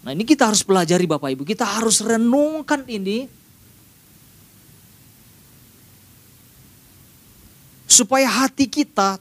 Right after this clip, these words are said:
tetap murni di hadapan Tuhan. Ya. Kita mau lihat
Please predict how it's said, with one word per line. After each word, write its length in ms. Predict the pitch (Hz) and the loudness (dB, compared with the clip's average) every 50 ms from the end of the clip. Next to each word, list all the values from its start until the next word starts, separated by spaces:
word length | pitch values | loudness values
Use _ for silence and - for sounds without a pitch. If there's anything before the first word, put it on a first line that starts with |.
| _ - | _ -4
tetap 320 | 247 - - 269 226 - - 269 | -2 0 0 0 -2 0 4 6
murni 320 | 277 277 269 233 233 214 | 6 6 6 4 2 0
di 160 | 180 165 185 | 0 0 0
hadapan 400 | 165 180 165 165 - 165 156 147 | 0 2 0 0 -2 -4 -8 -8
Tuhan. 320 | - 170 143 - 151 131 110 - _ _ _ _ _ _ _ _ _ _ _ _ _ _ _ _ _ _ _ - - - _ _ - - - - - - - - - - | -12 -16 -16 -16 -16 -16 -18 -20 _ _ _ _ _ _ _ _ _ _ _ _ _ _ _ _ _ _ _ -20 -20 -20 _ _ -20 -20 -20 -20 -20 -20 -20 -20 -20 -20
Ya. 160 | 65 - - - - - - _ _ _ _ - - - - - - - - - _ _ _ - - - - _ - - | -20 -20 -20 -20 -20 -20 -20 _ _ _ _ -20 -20 -20 -20 -20 -20 -20 -20 -20 _ _ _ -20 -20 -20 -20 _ -20 -10
Kita 160 | - - 151 | -2 0 2
mau 160 | 160 170 175 170 | 4 6 6 8
lihat 320 | 175 185 180 170 - | 8 8 6 4 2